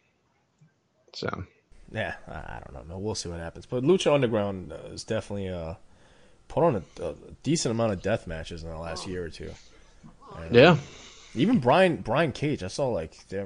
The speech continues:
Speaker 2: they were messing with glass and stuff. I'm like, "What in the fuck is going on here?"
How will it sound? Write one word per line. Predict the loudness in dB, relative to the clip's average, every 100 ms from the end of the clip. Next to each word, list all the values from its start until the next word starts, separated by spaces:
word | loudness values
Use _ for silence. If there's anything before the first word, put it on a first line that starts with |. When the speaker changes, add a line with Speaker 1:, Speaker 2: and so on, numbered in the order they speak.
| -6
Speaker 2:
they | -6
were | -4
messing | -4 -6 -6
with | -10 -8
glass | -6 -4 -4 -6
and | -8
stuff. | -4 -4 -4
I'm | -8
like, | -6 -6
"What | -6
in | -8
the |
fuck | -12 -4 -4 -4
is | -6
going | -4 -2
on | -2 -4
here?" | -8 -14